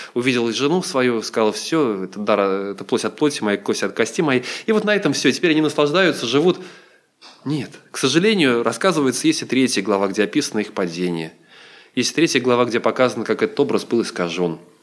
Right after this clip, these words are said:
И как после того, как этот образ искажен, как вся Вселенная стала сопротивляться человеку еще больше. И этот мир начал разрушаться еще быстрее. Теперь вся, все творение совокупно стенает и мучается,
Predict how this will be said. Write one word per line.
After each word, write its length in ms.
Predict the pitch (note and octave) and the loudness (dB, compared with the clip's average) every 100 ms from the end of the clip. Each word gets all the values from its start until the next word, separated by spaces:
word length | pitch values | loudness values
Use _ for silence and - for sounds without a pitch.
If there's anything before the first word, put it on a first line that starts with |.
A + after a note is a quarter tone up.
| - _ _ _ _ _ _ _ _ _ _ | -20 _ _ _ _ _ _ _ _ _ _
И 80 | G#2+ | -4
как 280 | B2 - - - _ _ - | -2 -2 -6 -14 _ _ -6
после 340 | C3+ - B2 | -4 0 0
того, 240 | B2 B2+ B2+ | 2 0 0
как 180 | A2+ | -2
этот 180 | A#2 - | -4 -2
образ 260 | B2 A#2+ - | 0 0 -2
искажен, 440 | - A#2 A#2+ D3 | -2 -2 0 -2
как 140 | A#2+ G2 | -2 -4
вся 160 | - | -2
Вселенная 400 | B2+ - C#3 B2 | -2 0 0 0
стала 200 | G2+ A2+ | 0 -2
сопротивляться 680 | A2 G#2+ A2 - A2+ B2 - | 0 -2 -4 -2 0 -2 -2
человеку 320 | - G2+ F#2+ | -2 -2 0
еще 220 | G#2 - G#2+ | -2 0 0
больше. 480 | F#2+ F#2 - E2 - - - - - - | 2 2 0 -2 -8 -20 -20 -20 -20 -4
И 60 | A#2 | 0
этот 220 | A#2 A#2+ | 0 0
мир 180 | C3 C#3 | 0 2
начал 280 | A#2+ - A2+ | 2 2 2
разрушаться 520 | A2 A2 - A#2+ - | 2 0 0 0 -2
еще 180 | - A#2 | -2 0
быстрее. 480 | A2 - F#2+ G#2 G2 | 0 -2 -2 -2 -2
Теперь 280 | - A2+ | -4 -6
вся, 200 | F#2+ A2 | -2 -4
все 680 | G2+ - - - - - C3 | -4 -8 -14 -16 -14 -4 -2
творение 400 | B2+ A2 B2 B2 | 2 2 4 2
совокупно 480 | A2 G#2 F#2+ - G#2 | 2 0 0 -4 -6
стенает 480 | - G2+ G#2+ G#2+ G2+ | -6 -2 2 0 0
и 20 | |
мучается, 720 | G2 A2+ - F#2+ - - F2+ | -2 -2 0 -2 -2 -6 -8